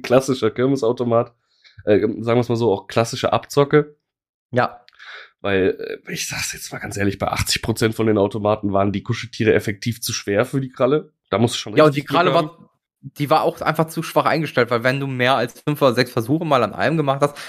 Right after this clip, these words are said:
Speaker 2: hast du gemerkt, einer der Züge war halt deutlich effizienter als alle anderen zusammen.
Speaker 1: Ja, Kirmes-Taktiken halt,
Speaker 2: Ja.
Speaker 1: ne?
Speaker 2: Ja, ja, klar.
Speaker 1: Ist halt leider so. Ähm,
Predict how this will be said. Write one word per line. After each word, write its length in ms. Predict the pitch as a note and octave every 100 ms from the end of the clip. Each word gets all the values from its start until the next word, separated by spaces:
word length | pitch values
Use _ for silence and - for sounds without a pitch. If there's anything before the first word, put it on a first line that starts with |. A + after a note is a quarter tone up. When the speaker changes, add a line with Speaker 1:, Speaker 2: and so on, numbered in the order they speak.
| -
Speaker 2:
hast 220 | F3+ -
du 60 | F3+
gemerkt, 400 | D3+ C#3+ D#3 - - -
einer 340 | G#2 C#3+ F#3
der 200 | G3+ F#3
Züge 380 | F3+ - F#3+ F#3 C3+
war 160 | C#3
halt 200 | D3 C3+
deutlich 420 | D#3 D3 C3+ A2+ G#2+
effizienter 500 | G#2+ G#2+ A2 G#2+ G2+
als 180 | G#2
alle 220 | - A#2 G2+
anderen 220 | G#2 G#2
zusammen. 400 | - F#2+ F2+ F2 -
Speaker 1:
Ja, 320 | - - - -
Kirmes-Taktiken 800 | - B2 C3 - A2 - G#2 E2
halt, 200 | G2 G2+
Speaker 2:
Ja. 80 | C#3+
Speaker 1:
ne? 160 | D#3 - - - - -
Speaker 2:
Ja, 80 | C3+
ja, 80 | C#3
klar. 360 | A#2 G2 - _ -
Speaker 1:
Ist 180 | C#3
halt 220 | - F#2+ -
leider 260 | F#2 F#2
so. 240 | E2+ - - _ _ _ _ _ -
Ähm, 520 | C3 C3 C3 B2+ -